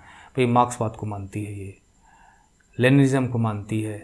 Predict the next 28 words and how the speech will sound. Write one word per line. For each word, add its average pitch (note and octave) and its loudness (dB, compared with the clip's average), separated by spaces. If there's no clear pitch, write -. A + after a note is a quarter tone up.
सपोर्ट C#3+ 6
सोशलिज्म, B2+ 0
समाजवाद B2+ 0
की B2+ -4
बात A#2+ -2
करती A#2 -4
है, A#2 0
धर्मनिरपेक्षता B2+ -2
की B2+ -2
बात A#2+ -2
करती A#2 -4
है, A#2 -2
लोकतंत्र D3 2
की C#3 0
बात B2+ -2
करती A#2+ -6
है, A#2 -6
इम्पीरियलिज्म C#3 4
के B2+ -6
खिलाफ A2+ -4
है, A2+ -6
कम्युनलिज्म C3 2
के A#2 -6
खिलाफ G2 -10
है, G2 -16
सांप्रदायिकता B2 -2
और A2 -4
साम्राज्यवाद, A2 -2